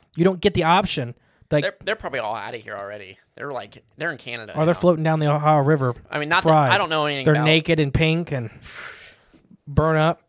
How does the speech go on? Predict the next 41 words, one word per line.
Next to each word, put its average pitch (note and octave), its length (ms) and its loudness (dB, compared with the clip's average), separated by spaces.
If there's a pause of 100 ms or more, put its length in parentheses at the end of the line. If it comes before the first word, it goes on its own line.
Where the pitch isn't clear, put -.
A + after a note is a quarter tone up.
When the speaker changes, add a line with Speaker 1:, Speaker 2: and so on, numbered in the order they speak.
Speaker 1:
dissolving. C#3+ 580 0 (180)
Speaker 2:
Octosquatch. - 880 -18 (580)
Speaker 1:
Uh, - 40 -14
that's E3 320 -4
how E3 80 -4
Speaker 2:
I D3 220 0
heard D3 160 2
about A#2+ 160 -2
Speaker 1:
Octosquatch - 40 -10
Speaker 2:
that A2+ 200 -4
Speaker 1:
got - 60 -10
Speaker 2:
in B2 60 -12
an A2 180 -6
Speaker 1:
made. B2+ 60 -8
Speaker 2:
episode B2 360 -8
of, A2 160 -10
uh, F2+ 300 -14
Cryptids A#2 280 -20
of A2 100 -16
the - 60 -20
Corn B2 360 -16
podcast. - 640 -18
Speaker 1:
Episode F3+ 380 -6
eighteen. E3 540 -8 (240)
Speaker 2:
I A#2 60 -16
think A#2 160 -20
those G#2+ 180 -14
guys G#2+ 260 -8
talked G2+ 280 -14
about - 200 -14
it. E2+ 120 -12
I G#3 80 4
don't A3+ 120 2
know D#3 120 -6
nothing C3 300 -8
about F#2+ 260 -14
Bigfoot G#2 340 -16
or G2+ 80 -16
none G2+ 160 -18
of G2 60 -16
that F#2 240 -18